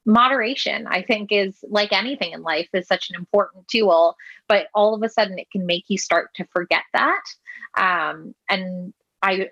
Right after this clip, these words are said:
I did a ton of reading, I think, about people's situations that had gone the,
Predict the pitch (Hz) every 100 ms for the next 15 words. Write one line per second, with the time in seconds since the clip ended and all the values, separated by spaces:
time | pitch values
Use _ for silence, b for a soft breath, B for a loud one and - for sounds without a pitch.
0 | - 208 196 226 226 208 - - 240 233
1 | 220 202 175 185 190 175 147 151 - -
2 | 175 185 180 180 175 151 - b b b
3 | _ _ _ _ - 226 214 196 - 190
4 | 196 170 165 185 180 - - 165 160 170
5 | 160 170 180 196 208 _ _ _ _ _
6 | _ 202 190 180 185